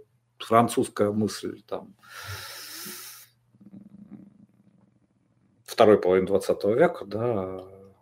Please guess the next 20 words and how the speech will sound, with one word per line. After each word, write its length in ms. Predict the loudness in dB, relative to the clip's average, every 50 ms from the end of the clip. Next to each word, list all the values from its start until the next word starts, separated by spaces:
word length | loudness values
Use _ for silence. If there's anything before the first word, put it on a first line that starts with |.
| _ _ _ _ 4
большей 400 | 10 12 12 12 12 10 4 4
частью 380 | 8 8 8 8 8 6 0 0
мне 140 | 2 2 2
близка. 400 | 2 0 -2 -2 -6 -10 -8 -2
Роланд 300 | 0 2 2 2 2 4
Барт, 240 | 6 6 6 6
безусловно, 500 | 4 -2 -8 -4 4 6 6 6 6 4 -2
один 140 | -2 -2 -2
из 60 | -2
моих 220 | -2 -4 -6 -6 -8
героев. 340 | -10 -10 -10 -10 -12 -12 -16 _ _ _ -16
Если 300 | -16 -14 -10 -6 -2 -2
вы 80 | -2 2
спрашиваете 320 | 4 4 4 4 2 2
про 120 | 4 6 8
моё 240 | 10 12 12 10
отношение 380 | 8 6 2 -4 -4 -6 -8 -8
к 60 | -2 2
Ролану 240 | 2 2 4 4 8
Барту, 380 | 8 10 10 8 6 2 0